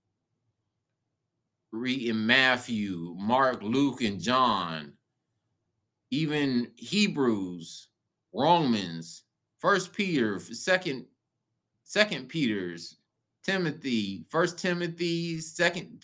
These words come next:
Timothy, First John, Second John, Third John, and Revelation.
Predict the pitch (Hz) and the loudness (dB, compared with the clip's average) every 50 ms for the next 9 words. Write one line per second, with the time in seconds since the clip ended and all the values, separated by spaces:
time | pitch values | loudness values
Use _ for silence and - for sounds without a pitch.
0 | - - 175 180 175 170 170 170 170 170 175 170 165 165 170 170 165 170 - _ | -8 -2 -2 -2 0 0 -4 -4 -4 -4 -4 -2 -2 -2 -2 -4 -6 -10 -16 _
1 | _ _ _ _ _ _ _ _ _ _ _ _ - 151 160 175 165 170 131 123 | _ _ _ _ _ _ _ _ _ _ _ _ 0 2 2 2 2 0 -2 2
2 | 143 151 156 160 160 160 160 160 165 165 170 170 165 - - _ _ _ _ _ | 6 8 8 8 10 8 8 6 4 2 -2 -4 -8 -12 -16 _ _ _ _ _
3 | _ _ _ _ _ _ _ - - - 175 180 - 185 170 165 143 143 156 160 | _ _ _ _ _ _ _ -6 0 2 2 2 2 0 -4 -4 0 4 6 6
4 | 156 156 156 156 160 160 160 160 170 170 165 165 - - _ - 156 160 165 175 | 6 6 6 4 2 2 2 0 -2 -4 -6 -8 -12 -14 _ 0 2 4 4 4
5 | 170 160 - 117 147 156 156 151 151 151 156 160 160 165 165 165 165 - - _ | 4 2 0 2 4 6 6 6 6 6 4 4 2 0 -2 -4 -8 -10 -14 _
6 | _ - - - - - - - _ _ _ - 131 139 139 151 160 160 160 165 | _ -18 -16 -16 -16 -16 -18 -20 _ _ _ -6 -4 0 2 2 2 4 2 4
7 | 175 180 202 220 220 - 131 107 85 76 - | 4 4 4 4 2 0 -4 -6 -8 -10 -12